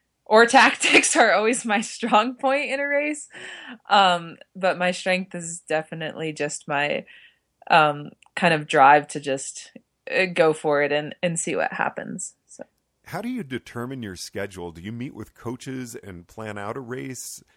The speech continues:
Speaker 2: Are you assigned a schedule early on? How does that work?
Speaker 1: Yeah, so,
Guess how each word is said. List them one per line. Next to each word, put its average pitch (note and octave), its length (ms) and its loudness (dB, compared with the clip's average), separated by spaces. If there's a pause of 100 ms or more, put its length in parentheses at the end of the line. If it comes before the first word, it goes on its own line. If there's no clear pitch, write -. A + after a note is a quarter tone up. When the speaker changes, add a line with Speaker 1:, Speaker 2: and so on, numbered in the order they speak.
(200)
Speaker 2:
Are G2+ 120 -12
you G#2 380 -10
assigned G#2 520 -12
a G#2+ 60 -10
schedule G#2+ 640 -8
early G2+ 340 -10
on? D3 420 -12 (340)
How A#2 140 -16
does C#3 140 -12
that C3 240 -12
work? F#2 240 -14 (2250)
Speaker 1:
Yeah, C#4 300 10
so, A#3 720 6